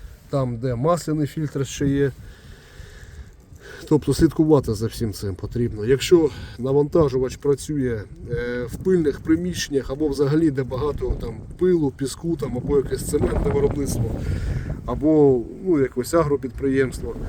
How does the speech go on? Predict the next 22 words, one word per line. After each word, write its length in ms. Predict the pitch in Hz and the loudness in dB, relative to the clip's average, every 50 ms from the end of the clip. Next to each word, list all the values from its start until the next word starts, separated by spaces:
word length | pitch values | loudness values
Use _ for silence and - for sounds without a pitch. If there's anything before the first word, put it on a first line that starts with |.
| - - - | -6 2 6
обов'язково 840 | 175 185 - 392 370 240 349 339 330 - - 156 151 139 120 120 - | 8 8 8 8 6 4 2 -4 -4 -6 -8 -6 -6 -6 -6 -6 -8
після 260 | 123 143 120 - - 139 | -8 -8 -8 -6 -6 -6
кожної 400 | - 160 156 143 139 143 139 123 | -4 -2 -2 -2 -2 -4 -6 -6
зміни 380 | 123 160 190 196 185 180 170 165 156 139 | -6 -6 -4 -2 0 0 0 -2 -2 -6
знімати 680 | 127 120 131 160 165 165 175 170 165 147 135 - - 123 | -10 -8 -6 -4 -4 -2 -2 -2 -2 -2 -4 -6 -8 -8
оці 460 | 123 120 - - - 131 131 123 110 - - - - - - - - - - - - - - - - - - | -8 -8 -8 -8 -8 -6 -6 -6 -6 -10 -12 -16 -18 -18 -20 -20 -20 -20 -20 -20 -20 -20 -18 -20 -18 -14 -10
закльопки, 580 | 147 131 131 147 - 175 180 185 175 - - 143 | -8 -6 -6 -6 0 4 4 4 4 4 -4 -6
доставати, 720 | 127 143 135 - - 147 156 165 156 139 - 135 131 120 113 113 127 | -4 -4 -6 -4 -4 -2 0 0 0 0 0 -4 -4 -4 -4 -4 -2
е, 460 | 135 135 135 135 135 135 135 135 127 - | -2 0 0 0 0 0 0 -2 -2 -2
повітряний 480 | 143 143 160 147 117 135 135 135 127 | 0 0 0 0 0 0 -2 -4 -4
фільтр 320 | - - 180 175 147 127 120 | -4 -2 -2 -2 -2 -2 -4
та 160 | - - 143 | -2 -4 -4
продувати. 560 | - 139 135 127 127 117 113 107 98 87 98 | -4 -4 -4 -4 -4 -4 -4 -8 -10 -12 -10
Обов'язково. 800 | 95 117 151 156 151 151 139 135 127 - - - 113 107 98 98 95 - - - - - - - - - - - - - - - - - - - | -6 -4 -4 -2 -2 -2 0 -2 -2 -4 -6 -8 -8 -8 -8 -8 -12 -12 -14 -16 -16 -16 -16 -16 -18 -18 -20 -20 -20 -20 -20 -20 -20 -20 -18 -12
Тоді 260 | - 127 127 160 175 | -8 -6 -2 -2 0
двигун 360 | 151 143 139 120 131 147 143 | 2 2 2 2 2 2 0
буде 180 | 135 131 127 127 | 0 -2 -2 -4
працювати, 960 | 123 - 113 113 - 117 117 131 147 147 139 - - 117 113 113 110 104 101 104 | -4 -6 -8 -8 -8 -6 -2 0 0 0 0 -2 -6 -8 -6 -6 -6 -6 -6 -6
ну, 200 | 117 113 98 95 | -6 -6 -6 -4
з 60 | 107 | -4
максимальним 680 | 117 120 113 - - 131 139 143 131 123 120 117 110 | -4 -4 -4 -2 -4 -2 0 0 0 0 -2 -4 -6
ресурсом. 480 | 113 120 - - - 98 95 - - 98 | -6 -8 -8 -8 -12 -12 -12 -10 -12 -12